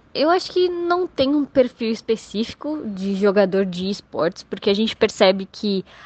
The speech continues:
até mesmo dentro de uma mesma modalidade, os perfis acabam sendo muito diferenciados.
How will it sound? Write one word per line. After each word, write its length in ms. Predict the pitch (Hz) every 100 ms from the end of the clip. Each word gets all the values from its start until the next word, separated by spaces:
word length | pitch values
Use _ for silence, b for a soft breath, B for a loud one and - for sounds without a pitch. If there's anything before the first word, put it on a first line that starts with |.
| B
até 240 | 208 247
mesmo 320 | 269 269 262 240
dentro 400 | 226 269 285 262
de 240 | 208 233
uma 160 | 233 226
mesma 300 | 226 254 277
modalidade, 880 | 254 220 220 190 185 202 208 202 _ _ _ -
os 140 | 208
perfis 480 | - 202 - 214 202
acabam 560 | - 202 190 202 196 -
sendo 320 | - 202 202
muito 400 | 190 208 240 269
diferenciados. 1040 | 233 247 208 202 - 165 156 165 302 -